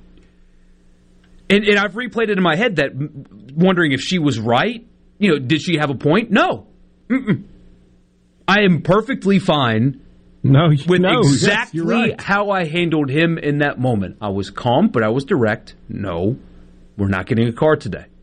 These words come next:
Speaker 1: No more." And he, and, and he listens and, and understands that instruction as well. It works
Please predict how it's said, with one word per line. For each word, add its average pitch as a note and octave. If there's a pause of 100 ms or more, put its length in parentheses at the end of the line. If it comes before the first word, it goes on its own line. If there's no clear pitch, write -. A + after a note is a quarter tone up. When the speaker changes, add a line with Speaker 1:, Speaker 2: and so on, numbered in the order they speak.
Speaker 1:
No G#2
more." - (1400)
And B2+
he, C3+
and, G#2 (120)
and G2
he G#2+ (340)
listens D3+
and, C#3
and C#3+
understands F#3
that E3+
instruction F3+
as C#3+
well. E3+
It F#3+
works A3